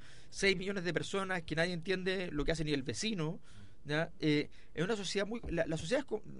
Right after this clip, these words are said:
eh, complejas son muy difíciles de administrar, pero al mismo tiempo son muy difíciles que se desadministren del to-, del todo. <laughs> O sea, eh, porque funcionan.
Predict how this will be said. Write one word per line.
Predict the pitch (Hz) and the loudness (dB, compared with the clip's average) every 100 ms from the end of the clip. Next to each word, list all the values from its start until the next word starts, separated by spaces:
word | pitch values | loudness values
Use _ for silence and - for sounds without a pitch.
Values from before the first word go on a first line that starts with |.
| 131 | -10
eh, | - - - | -10 -10 -6
complejas | 156 - 220 - 240 - - - | -6 0 0 0 -2 -4 -10 -10
son | - 202 190 | -4 -4 -2
muy | 226 | -2
difíciles | 269 233 233 214 | 0 -2 0 0
de | |
administrar, | 175 160 123 - - - - - - - | 0 -2 -2 2 2 0 -8 -10 -10 2
pero | 170 | 6
al | 180 | 6
mismo | 233 | 4
tiempo | 214 233 233 | 2 2 0
son | 185 175 | -2 0
muy | 226 | 0
difíciles | 220 233 262 233 | 0 -2 -2 -4
que | - 160 | -2 -2
se | 165 | 2
desadministren | 160 160 160 190 - 208 | 2 2 0 0 -2 0
del | 156 | 0
to-, | 151 - - | 0 -4 -4
del | 135 | 0
todo. | 254 254 - - | 4 4 4 -2
<laughs> | - - 165 | -10 -8 -6
O | |
sea, | 160 170 156 - - - - | 2 4 4 0 -8 -8 0
eh, | 156 139 160 | 0 0 -2
porque | 151 165 | -2 0
funcionan. | 160 175 165 320 294 | 0 0 2 2 2